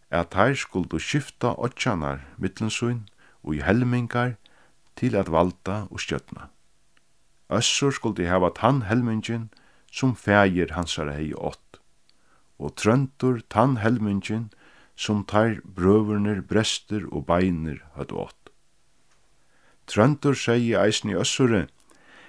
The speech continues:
at tað var líkligast, at hann tók ta fæ, jarðir og leysafæ, sum teir brøðurnir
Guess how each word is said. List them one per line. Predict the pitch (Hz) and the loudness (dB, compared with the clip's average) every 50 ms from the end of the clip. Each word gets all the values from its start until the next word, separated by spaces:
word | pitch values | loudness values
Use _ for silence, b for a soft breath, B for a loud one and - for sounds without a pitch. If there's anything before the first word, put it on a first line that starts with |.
| b b b | b b b
at | b 80 90 87 - - | b 0 0 0 0 2
tað | 101 113 131 135 117 92 90 | 4 6 6 6 4 2 2
var | 98 98 95 87 - | 2 2 2 2 -2
líkligast, | - - 98 131 143 - - 117 120 120 120 127 123 - - - - b b b b b b b b b b b - | -2 2 2 2 2 2 0 -2 0 2 2 2 0 -2 -8 -16 -20 b b b b b b b b b b b -4
at | 92 90 87 | -4 -2 0
hann | 87 87 87 82 - | 0 0 0 0 -2
tók | - - 107 127 131 - - - | 2 2 4 4 2 0 -4 -10
ta | - 92 85 82 - | -6 -4 -4 -4 -6
fæ, | - - 95 95 104 123 135 131 120 107 - _ _ _ _ _ _ _ - 82 | -4 0 4 6 6 6 6 2 0 -6 -12 _ _ _ _ _ _ _ -4 0
jarðir | 85 85 87 98 110 107 95 107 120 120 110 - - b b b b b b - | 2 4 4 4 4 2 0 -2 -4 -4 -4 -8 -14 b b b b b b -8
og | 73 76 71 | -4 -2 0
leysafæ, | 80 90 110 - - 127 117 110 - - 113 117 120 117 - - b b b b b b b b b | 2 2 2 2 0 0 -2 -4 -4 -4 -4 -4 -4 -4 -8 -12 b b b b b b b b b
sum | - - 139 139 127 | -8 -4 -2 -2 -2
teir | - - 101 104 110 110 | 0 2 2 4 4 2
brøðurnir | - - - 80 85 87 92 92 85 87 87 85 82 82 82 87 | 0 -2 -4 -2 2 4 4 4 2 2 -2 -2 -2 -4 -6 -8